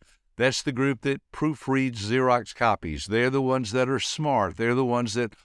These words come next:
want to do things correctly. Now, remember, I'll always repeat this because I don't want you to ever, ever, ever feel like you're,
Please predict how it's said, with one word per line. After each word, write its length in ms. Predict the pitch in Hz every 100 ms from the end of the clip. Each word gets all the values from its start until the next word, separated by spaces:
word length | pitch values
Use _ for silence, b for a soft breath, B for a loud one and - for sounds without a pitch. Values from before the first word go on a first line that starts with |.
| _
want 320 | 110 117 107
to 140 | - 117
do 240 | 107 110
things 480 | 95 110 104 98 -
correctly. 680 | - 107 101 92 - 76 64 _ _ _ _ -
Now, 120 | 117
remember, 640 | 110 120 156 202 147 127 117
I'll 240 | 104 107
always 380 | 110 127 139 123
repeat 400 | 143 135 175 175
this 240 | 123 107 -
because 480 | 110 110 107 98 - _ _ _ -
I 100 | 104
don't 240 | 113 117
want 200 | 120 -
you 80 | 127
to 160 | 107 -
ever, 320 | 127 123 131 143
ever, 320 | 131 117 131
ever 300 | 127 117 120
feel 260 | - 147
like 340 | 131 110 107 -
you're, 300 | 107 101